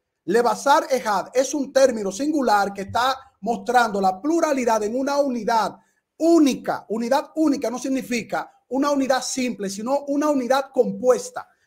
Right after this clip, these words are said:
Lebasar Ehad, cuando Dios estaba mandando y creando al hombre para que se una a su mujer y sean una sola carne.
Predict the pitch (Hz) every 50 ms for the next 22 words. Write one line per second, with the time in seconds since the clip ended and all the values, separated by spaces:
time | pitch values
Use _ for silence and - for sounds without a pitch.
0 | _ 151 180 220 214 202 196 - - 262 269 277 262 262 - 294 269 240 220 -
1 | - 214 196 196 190 185 165 202 269 285 254 233 233 - 190 190 196 233 240 240
2 | 226 202 190 - - _ _ _ _ _ _ _ _ _ _ _ _ _ _ -
3 | 180 214 214 208 202 190 233 277 320 320 277 214 180 190 208 226 - - - _
4 | _ _ _ _ _ _ _ _ _ - 226 226 190 - 240 226 226 247 285 320
5 | 311 254 214 180 190 214 240 - - _ _ _ _ 196 202 202 240 285 311 277
6 | 240 220 214 208 208 220 208 208 208 202 - 208 202 262 339 370 349 269 220 196
7 | 190 - - 190 196 196 - 302 339 339 349 302 - - 220 214 208 208 220 -
8 | _ _ _ _ _ - 233 214 196 - 262 269 262 247 240 247 262 247 240 226
9 | - - - 233 226 214 185 - - 202 180 165 143 135 113 117 _